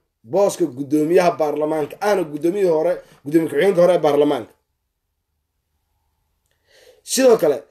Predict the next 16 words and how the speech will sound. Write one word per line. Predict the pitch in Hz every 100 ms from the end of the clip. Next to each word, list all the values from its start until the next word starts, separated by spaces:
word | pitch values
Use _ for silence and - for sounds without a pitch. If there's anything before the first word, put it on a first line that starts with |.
| _ _ _ _ -
Saadiq | - 208 214 170
baa | 170
taagan, | 143 143 127 120 - _ _
oo | 143
asaguna | 151 208 196 180
bahalkiiya, | 185 175 147 156 113 _ _ _ _ _ _ _ _ _ _ 131
oo | 151 151 147
guddoomiyihii | 147 143 170 202 185
hore | 196
Ahlu | 180 170
Sunna | 156 185
wal | 165 151
Jamaaca | 160 160 139 127
ah, | 98 _ _ _ _ _ _ _ _ _ 127
baa | 139
taagan, | 156 143 135